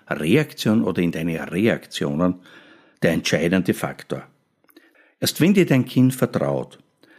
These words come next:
dass du bei einem so emotionalen Thema nicht überreagierst und in dieser wirklich hochsensiblen, emotionalen Phase das Thema nicht öffentlich machst,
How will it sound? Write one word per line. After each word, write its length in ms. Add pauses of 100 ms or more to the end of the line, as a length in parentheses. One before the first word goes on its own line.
dass 160
du 120
bei 120
einem 180
so 300
emotionalen 920 (240)
Thema 280
nicht 260
überreagierst 920
und 160
in 160
dieser 440 (420)
wirklich 360
hochsensiblen, 1080 (240)
emotionalen 760
Phase 460
das 240
Thema 280
nicht 420
öffentlich 540
machst, 400